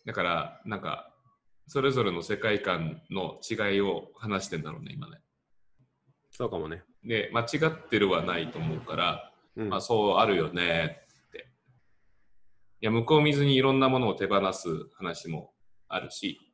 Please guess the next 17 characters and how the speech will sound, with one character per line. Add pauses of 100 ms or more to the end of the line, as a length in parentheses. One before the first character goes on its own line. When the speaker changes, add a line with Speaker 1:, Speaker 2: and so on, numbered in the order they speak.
(1700)
Speaker 1:
え
ー、 (1120)
ま
あ、
な
ん
か、 (560)
ア
ル
ケ
ミ
ス
ト
的
に
別
に